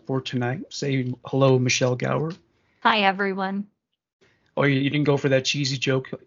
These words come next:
Speaker 1: "Hello, Mich-, I'm Mich-, Michelle Gower." <laughs>
Speaker 2: No, no.
Speaker 1: <laughs> Okay.
Speaker 2: Not tonight. I'm too tired.
Speaker 1: Well, we're doing something a little different. Uh, instead of doing a group of different stories, uh, there was a cause that caught my attention.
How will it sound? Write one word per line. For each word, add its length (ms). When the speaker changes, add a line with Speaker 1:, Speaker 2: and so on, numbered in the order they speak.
Speaker 1:
"Hello, 320
Mich-, 300
I'm 220
Mich-, 200
Michelle 320
Gower." 440
<laughs> 1040
Speaker 2:
No, 480
no. 180
Speaker 1:
<laughs> 100
Okay. 560
Speaker 2:
Not 200
tonight. 380
I'm 120
too 120
tired. 140
Speaker 1:
Well, 120
we're 100
doing 180
something 200
a 80
little 140
different. 680
Uh, 200
instead 340
of 80
doing 280
a 40
group 380
of 320
different 340
stories, 840
uh, 200
there 180
was 120
a 60
cause 400
that 180
caught 280
my 140
attention. 800